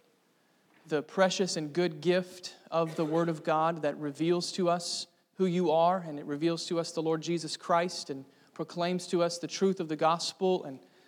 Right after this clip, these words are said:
the good news of Christ crucified and resurrected for sinners. We ask now that you would give us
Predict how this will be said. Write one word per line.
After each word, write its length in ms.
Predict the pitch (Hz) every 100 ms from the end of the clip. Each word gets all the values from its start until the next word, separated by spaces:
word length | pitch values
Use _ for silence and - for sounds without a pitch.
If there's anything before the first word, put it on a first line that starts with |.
| _ _ _ _
the 80 | 160
good 220 | 170 170
news 240 | 180 185
of 120 | 165 -
Christ 360 | 175 165 - -
crucified 560 | 190 180 175 180 175
and 120 | 160
resurrected 640 | 151 156 156 165 160 170 -
for 100 | 147
sinners. 500 | - 165 170 170 -
We 100 | 147
ask 320 | 170 180 -
now 180 | 180 170
that 120 | 160
you 100 | 160
would 100 | 156
give 140 | 160
us 220 | 160 -